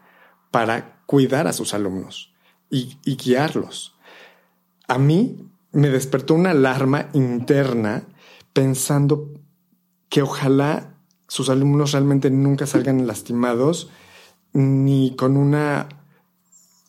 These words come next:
un, un mal sabor de boca, ¿no? Porque usualmente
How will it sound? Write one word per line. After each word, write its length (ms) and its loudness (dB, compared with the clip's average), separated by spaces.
un, 260 2
un 140 4
mal 160 0
sabor 320 0
de 60 2
boca, 300 -2
¿no? 320 -6
Porque 600 0
usualmente 920 2